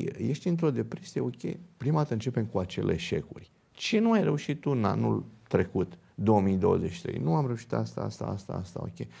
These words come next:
Și el se devalorizează, uh, o stimă de sine scăzută. Ok, hai să punem ce proiecte dorești.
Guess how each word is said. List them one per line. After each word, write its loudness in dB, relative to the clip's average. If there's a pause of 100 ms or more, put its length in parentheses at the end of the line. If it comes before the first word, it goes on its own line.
(160)
Și 0
el 4
se -2
devalorizează, 2 (680)
uh, -10 (100)
o -4
stimă 4
de 2
sine -2
scăzută. -4 (680)
Ok, -8
hai -6
să -8
punem -4
ce -6
proiecte -6
dorești. -6